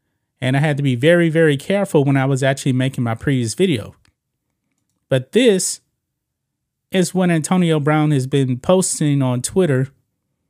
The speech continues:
Uh, right here it says, "Somewhere be-, between psychotic and iconic." Okay. What more can I say now? And don't play with me, play football.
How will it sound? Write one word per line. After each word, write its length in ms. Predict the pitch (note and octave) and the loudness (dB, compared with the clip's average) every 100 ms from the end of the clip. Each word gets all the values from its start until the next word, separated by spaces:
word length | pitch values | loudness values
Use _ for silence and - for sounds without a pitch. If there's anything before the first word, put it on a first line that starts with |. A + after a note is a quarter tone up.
| _ _ _ _ _ _ _ - | _ _ _ _ _ _ _ -4
Uh, 240 | C3+ C#3 B2 | 0 2 2
right 200 | D#3 D#3 | 0 0
here 180 | F3 D3+ | 0 0
it 20 | |
says, 280 | - C#3 - | 0 0 0
"Somewhere 400 | D#3+ E3 D#3+ D3 | -2 0 0 0
be-, 200 | C#3+ C3+ _ | -2 -4 _
between 560 | C#3+ - E3 D3 C#3+ C#3 _ _ _ | -4 0 0 2 0 -4 _ _ _
psychotic 840 | - - A#2 A#2 - D#3 D3+ C#3+ - | -8 -4 -4 -4 0 2 2 0 -2
and 340 | C#3+ C3 B2+ - _ - | 0 0 -2 -4 _ -2
iconic." 680 | D#3+ D#3+ - A#2 A2+ A2 - _ _ _ _ _ _ | 0 0 -2 -2 -2 -4 -10 _ _ _ _ _ _
Okay. 460 | A2+ A2+ C3 D3+ D#3+ _ _ _ _ _ _ _ _ | -8 -4 -2 -2 -6 _ _ _ _ _ _ _ _
What 300 | F#2+ A#2 E3+ | -4 -2 0
more 240 | D#3+ E3+ E3 | 2 2 2
can 200 | E3 D3 | 0 0
I 100 | C#3+ | -2
say 320 | - D#3+ D#3+ | 0 0 2
now? 480 | C3+ D#3+ A#2 B2+ - _ _ _ _ _ _ _ _ _ _ _ _ _ _ _ _ _ _ _ C3+ | 0 0 -2 -4 -8 _ _ _ _ _ _ _ _ _ _ _ _ _ _ _ _ _ _ _ -2
And 120 | C3 | 2
don't 240 | D#3 E3 | 2 2
play 200 | - F3+ | 2 2
with 100 | D3+ | 2
me, 280 | C3+ C3+ C#3+ - | 2 0 0 -4
play 320 | - C#3+ D#3+ | -2 0 0
football. 640 | D#3 - D3 C3 F#2 - | -2 -2 -2 -2 -4 -10